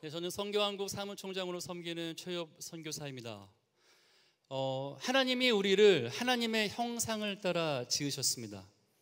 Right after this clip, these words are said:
그 말은 뭔가 하면 우리는 오직 하나님의 성품과 영광스러움을 통해서 최고의 만족을 누리는 존재라는 것입니다.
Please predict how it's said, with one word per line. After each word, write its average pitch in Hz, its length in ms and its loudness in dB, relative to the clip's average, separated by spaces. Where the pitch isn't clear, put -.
그 160 120 -8
말은 165 300 2
뭔가 143 320 0
하면 139 400 -4
우리는 180 520 -2
오직 170 420 -6
하나님의 202 680 0
성품과 196 800 -2
영광스러움을 196 1000 0
통해서 151 800 -4
최고의 202 460 -4
만족을 139 580 -4
누리는 127 380 -8
존재라는 113 580 -8
것입니다. 110 500 -12